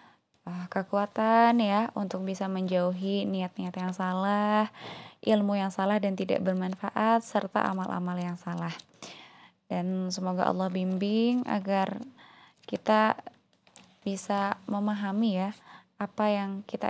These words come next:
ikhtiarkan untuk, eh, sama-sama, eh, dimaknai. Oke, kita, eh,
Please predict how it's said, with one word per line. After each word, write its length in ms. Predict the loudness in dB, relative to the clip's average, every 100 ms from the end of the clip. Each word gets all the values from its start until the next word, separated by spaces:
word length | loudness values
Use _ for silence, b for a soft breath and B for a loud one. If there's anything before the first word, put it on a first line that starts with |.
| -4
ikhtiarkan 720 | -6 -6 -6 -6 -6 -6 -8 -10
untuk, 400 | -8 -8 -8 -10 -12 -20 _ _ -8
eh, 400 | -6 -8 -8 -10
sama-sama, 640 | -6 -4 -4 -4 -4 -6 -6 -12 B B _ -20 -20 _ -6
eh, 160 | -4
dimaknai. 720 | -4 -4 -6 -8 -8 -6 -8 -10 _ _ _ _ _ _ _ _ _ -20 -12 -6
Oke, 400 | -4 2 4 4
kita, 480 | 0 -2 -4 -4 -8 -12 -6
eh, 560 | -4 -4 -4 -4 -6